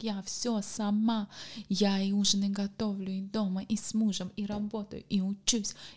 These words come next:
и ребенок, и то, и се. И я реально впала в депрессию и печальку относительно того, что я абсолютно неэффективная чучело какое-то, которое тут, простите, вообще расслабилась. Ну, подумаешь, ты родила ребенка, у тебя, блин, даже няня есть, посторонний человек с твоим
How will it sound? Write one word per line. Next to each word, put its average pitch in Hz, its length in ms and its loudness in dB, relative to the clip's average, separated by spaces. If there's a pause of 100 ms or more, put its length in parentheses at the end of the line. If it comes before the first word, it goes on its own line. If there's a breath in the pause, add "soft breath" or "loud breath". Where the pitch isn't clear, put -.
и 208 120 2
ребенок, 208 480 -2
и 202 40 -10
то, - 140 -8
и 196 100 -2
се. 294 160 2
И 294 100 2
я 190 140 4
реально 196 300 4
впала 185 340 4
в 165 60 -2
депрессию 170 580 -2
и 151 40 -2
печальку 165 600 0
относительно 196 520 0
того, 202 120 -4
что 196 140 -6
я 175 100 2
абсолютно 214 420 -2
неэффективная 180 840 -2 (300 loud breath)
чучело 190 440 -2
какое-то, 269 540 0
которое 220 500 0
тут, 208 340 -4 (400 loud breath)
простите, 202 420 -2
вообще 202 220 4
расслабилась. 175 680 0
Ну, 180 80 -8
подумаешь, 208 360 -2
ты 240 120 -4
родила 196 360 -4
ребенка, 180 480 -6
у - 20 -10
тебя, 175 180 -12
блин, 180 200 -4
даже 180 240 -2 (100)
няня 165 440 2
есть, - 160 -8 (100)
посторонний 202 640 -4
человек 180 500 -8
с - 100 -8
твоим 180 320 2